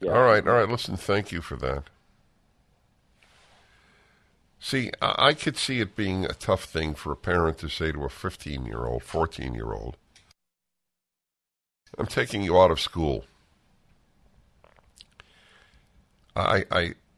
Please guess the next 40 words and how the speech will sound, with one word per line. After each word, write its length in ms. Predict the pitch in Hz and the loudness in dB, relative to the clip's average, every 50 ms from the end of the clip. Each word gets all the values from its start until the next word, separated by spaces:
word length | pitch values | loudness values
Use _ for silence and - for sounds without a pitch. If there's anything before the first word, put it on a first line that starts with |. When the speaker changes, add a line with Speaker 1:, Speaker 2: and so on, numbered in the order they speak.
| _ _ _ _ | _ _ _ _
Speaker 2:
it, 180 | - - - - - _ - - _ _ _ _ _ | -12 -12 -12 -12 -16 _ -20 -20 _ _ _ _ _
it 180 | - 98 110 98 | -10 -8 -4 -2
would 160 | 104 98 - | -2 0 2
seem 360 | - - - 147 151 151 147 127 | 2 2 4 2 2 0 0 -2
to 160 | - - 113 | -4 -4 -2
me 500 | 98 110 120 117 104 90 80 78 73 - - _ - | 0 0 0 0 0 -2 -4 -8 -10 -14 -18 _ -16
that 600 | - - 85 80 90 92 90 85 80 - - - - - _ _ _ _ | -14 -12 -10 -6 -4 -2 -2 -2 -2 -4 -10 -16 -20 -20 _ _ _ _
you 140 | - 98 95 | -12 -10 -8
have 140 | 92 90 78 | -8 -6 -6
a 80 | 85 82 | -4 -2
much 340 | 90 98 107 - - - | 0 0 0 -2 -4 -4
better 240 | - 107 95 87 80 | 0 0 2 2 0
chance 640 | 76 - - - 104 98 98 85 67 67 73 - - | 0 -2 -2 0 2 4 4 4 2 0 -4 -8 -12
if 180 | 62 - - - | -14 -14 -14 -14
you 120 | - 73 | -12 -10
start 480 | - - - - - 80 71 76 76 - | -8 -8 -6 -2 0 2 2 2 2 0
homeschooling 720 | 82 80 80 73 - - - - 82 76 69 64 67 67 | -2 -2 -2 -4 -6 -8 -8 -8 -6 -4 -4 -4 -4 -4
much 260 | 65 64 62 62 - - | -6 -6 -8 -8 -10 -8
earlier. 480 | - 67 64 62 64 55 50 - - - _ _ _ _ _ _ _ _ _ _ _ - - - - - _ _ _ _ _ | -6 -6 -6 -6 -6 -10 -12 -14 -18 -20 _ _ _ _ _ _ _ _ _ _ _ -20 -20 -20 -20 -20 _ _ _ _ _
But 100 | - 92 | -2 0
a 60 | 85 | 2
lot 240 | 87 87 101 117 120 | 4 6 8 8 8
of 80 | 117 - | 6 2
people 340 | - - 117 101 - 90 78 | -2 -6 -6 -2 2 4 4
are 140 | 80 85 | 6 6
awakening 600 | 82 80 80 82 98 110 110 - 104 73 78 73 71 | 6 4 4 4 2 0 0 -4 -4 -4 -4 -4 -6
to 120 | - - | -6 -4
what 200 | 76 71 73 - | -4 -4 -4 -4
the 100 | - 73 | -6 -8
schools 380 | - - - - 90 82 76 82 | -8 -6 -4 -4 -4 -4 -4 -4
are 80 | 82 | -6
doing 480 | 73 67 78 73 69 69 67 69 71 71 | -6 -4 -4 -4 -4 -4 -4 -6 -4 -2
now 360 | 82 92 113 123 101 - 71 | 0 0 2 0 2 2 2
when 280 | 78 82 82 78 80 80 | 2 2 2 0 0 0
their 160 | 80 82 82 | 0 -2 -2
kid 260 | - - - 80 71 - | -4 -6 -6 -6 -6 -6
is 280 | - 90 117 107 85 - | -6 -6 -6 -6 -8 -8
in 240 | - 95 104 107 | -6 -6 -4 -4
high 220 | 120 110 95 82 69 | -4 -4 -4 -4 -4
school. 500 | - - - - - - - - - | -6 -8 -12 -14 -18 -18 -16 -16 -18